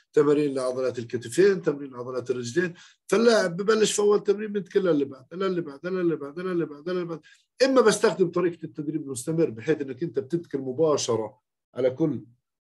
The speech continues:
بس تخلص من أول تمرين تدخل للثاني، للثالث، للرابع، للخامس، للسابع حتى توصل اثناعش وترد تعيد من الأول. بتكون هنا، إيه، على شكل مجموعة أو مجموعتين.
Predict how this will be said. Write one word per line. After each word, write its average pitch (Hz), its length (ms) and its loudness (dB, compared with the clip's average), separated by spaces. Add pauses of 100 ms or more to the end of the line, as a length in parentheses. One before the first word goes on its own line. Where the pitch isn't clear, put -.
(160)
بس 131 300 -2
تخلص 143 440 2
من 131 260 -2 (120)
أول 147 280 4
تمرين 139 340 -2
تدخل - 300 -12
للثاني، 135 340 -4
للثالث، 131 500 -4
للرابع، 135 460 -2
للخامس، 120 400 -6
للسابع 156 320 -6
حتى 156 220 -8
توصل 170 380 -2
اثناعش 214 340 -2 (320)
وترد 147 400 2
تعيد 147 320 -6
من 127 60 -16
الأول. 139 480 0 (240)
بتكون 135 360 -2
هنا، 120 460 -4 (560)
إيه، 110 720 0
على 123 220 -2
شكل 139 360 2
مجموعة 120 340 -8
أو 113 80 -4
مجموعتين. 110 720 -6